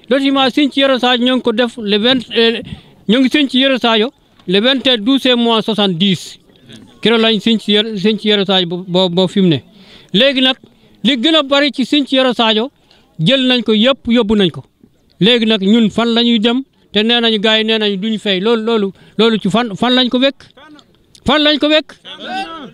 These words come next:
Macky Sall jaaral fi Abdou, Ab-, Abdoulaye Wade jaar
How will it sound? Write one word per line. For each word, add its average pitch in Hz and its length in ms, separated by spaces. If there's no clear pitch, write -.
Macky 277 300
Sall 311 340
jaaral 277 380
fi 247 80
Abdou, 262 280
Ab-, 262 220
Abdoulaye 262 260
Wade 220 220
jaar 220 220